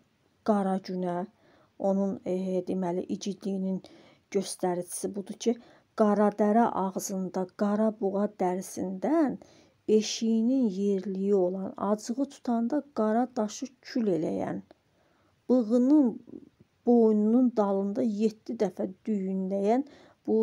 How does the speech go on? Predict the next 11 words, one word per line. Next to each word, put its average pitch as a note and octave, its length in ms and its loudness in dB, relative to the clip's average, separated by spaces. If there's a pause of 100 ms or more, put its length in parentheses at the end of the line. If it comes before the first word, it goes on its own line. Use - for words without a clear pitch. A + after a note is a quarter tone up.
(760)
Koroğlu A3 380 0
dastanında G3 580 -4
İsa G#3 380 -6
Balıdır F#3+ 460 -4
buğunu G3 420 -4 (440)
e, F#3 100 -8 (380)
bu F3+ 320 -2 (1800)
səkkizinci G3 540 -6
sinifdə F#3+ 420 -6
veriblər G3 500 -6
bizə. B3 320 -4